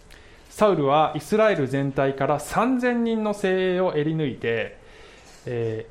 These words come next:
ー、エーリムの岩の東にダビデとその部下を探しに出かけたと。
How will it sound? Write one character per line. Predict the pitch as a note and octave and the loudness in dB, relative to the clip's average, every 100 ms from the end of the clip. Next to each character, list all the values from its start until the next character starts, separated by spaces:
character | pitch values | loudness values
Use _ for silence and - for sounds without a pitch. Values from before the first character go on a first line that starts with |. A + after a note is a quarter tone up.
| - | 0
ー、 | |
エ | B3+ D#4+ B3 D#3 | 2 2 2 2
ー | |
リ | C3+ | 0
ム | B2+ B2 | -2 -2
の | A#2 D#3 F#3 - - - - - | 0 0 0 -4 -20 -20 -20 -8
岩 | E3 F3 A3 | -2 2 2
の | A3 | 2
東 | G#3+ G3 G3 F#3+ - F3+ | -2 0 0 0 -4 -4
に | F3 G3 - - - - | -2 -2 -4 -16 -20 -4
ダ | D3+ | 0
ビ | F#3+ E3 | 0 -2
デ | |
と | D3 D#3+ | -2 -2
そ | D#3+ | 0
の | D#3 | 0
部 | D#3 | 0
下 | D3+ | 0
を | C#3 | -2
探 | C3+ - C#3 D3+ | -2 -4 -2 -2
し | - | 0
に | D3 C3+ B2+ - | 0 0 -4 -6
出 | C3 | -4
か | A#2+ | -4
け | A#2 | -6
た | A2+ | -8
と。 | G#2+ | -8